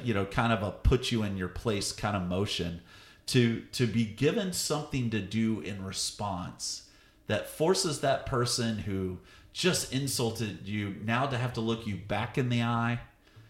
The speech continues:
and decide, "Am I going to strike again? Because now I'm seeing someone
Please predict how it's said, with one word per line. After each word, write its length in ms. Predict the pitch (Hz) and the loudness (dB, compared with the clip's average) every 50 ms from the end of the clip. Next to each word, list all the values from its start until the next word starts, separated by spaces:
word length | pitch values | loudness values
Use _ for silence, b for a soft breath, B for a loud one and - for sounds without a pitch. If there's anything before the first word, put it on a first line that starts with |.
| - - - _ - | -20 -20 -20 _ 0
and 160 | 104 107 107 | 2 2 4
decide, 720 | 92 95 - - - 127 113 113 110 110 107 101 98 90 - - - - - _ - - | 4 4 4 4 6 6 8 8 8 8 6 4 4 2 -2 -8 -16 -20 -20 _ -2 0
"Am 140 | 104 110 113 | 2 4 6
I 100 | 117 123 | 4 4
going 380 | 120 139 139 139 135 131 123 | 4 4 4 4 4 2 2
to 120 | 120 - 127 | 0 0 0
strike 520 | - - - - - 123 120 127 123 - | 0 0 0 0 2 2 2 2 0 -2
again? 480 | 113 90 - 104 101 101 104 110 117 120 | -4 -4 -4 -4 -4 -4 -4 -4 -4 -4
Because 400 | 113 107 92 - 120 101 92 101 | -4 -4 -2 -2 -2 -2 0 0
now 200 | 110 113 120 120 | 0 0 2 2
I'm 120 | 117 110 107 | 0 0 0
seeing 360 | - - 120 104 101 98 95 | 0 0 -2 -2 -2 -4 -4
someone 600 | - - - 110 101 101 101 101 98 95 92 | -2 -2 0 0 -2 -2 -2 -2 -2 -2 -4